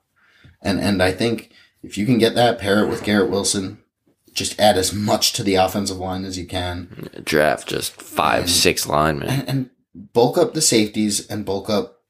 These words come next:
Speaker 1: the linebackers.
Speaker 2: For
Speaker 1: Because
Speaker 2: sure.
Speaker 1: both of those areas
Speaker 2: Are
Speaker 1: need to
Speaker 2: weak.
Speaker 1: I, I think it's a little hindsighted to hear people talk about how the defense is, like, all good. It's not. It needs, it needs a
Speaker 2: No.
Speaker 1: little more work.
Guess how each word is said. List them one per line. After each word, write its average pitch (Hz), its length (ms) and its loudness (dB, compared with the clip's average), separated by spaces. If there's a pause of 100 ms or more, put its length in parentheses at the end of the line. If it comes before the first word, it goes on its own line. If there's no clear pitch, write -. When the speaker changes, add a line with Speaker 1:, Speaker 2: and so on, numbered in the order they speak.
(180)
Speaker 1:
the 104 100 -6
linebackers. - 840 -6 (100)
Speaker 2:
For 95 140 0
Speaker 1:
Because 92 80 4
Speaker 2:
sure. - 300 2
Speaker 1:
both 101 280 2
of 90 80 -4
those 85 380 -6
areas 76 440 -8
Speaker 2:
Are 73 160 2
Speaker 1:
need 73 80 0
to 69 60 4 (140)
Speaker 2:
weak. 82 60 -12 (320)
Speaker 1:
I, 98 480 4
I 98 380 -2 (160)
think 143 180 2
it's - 140 -2
a 123 60 2
little 104 560 2 (320)
hindsighted 90 680 2
to 95 140 0
hear 95 280 -2
people 92 340 -4
talk 90 280 0
about 87 480 -2 (380)
how 82 540 0 (320)
the 101 120 -8
defense 95 440 0
is, 85 120 -6
like, 82 300 -6
all 95 240 6
good. 76 300 -4 (240)
It's 95 200 -6
not. - 300 -8
It 95 240 -6
needs, 87 460 -4
it - 80 -6
needs 113 240 2
a 120 60 4
Speaker 2:
No. 120 100 2
Speaker 1:
little 92 160 2
more 87 240 -4
work. 78 320 -10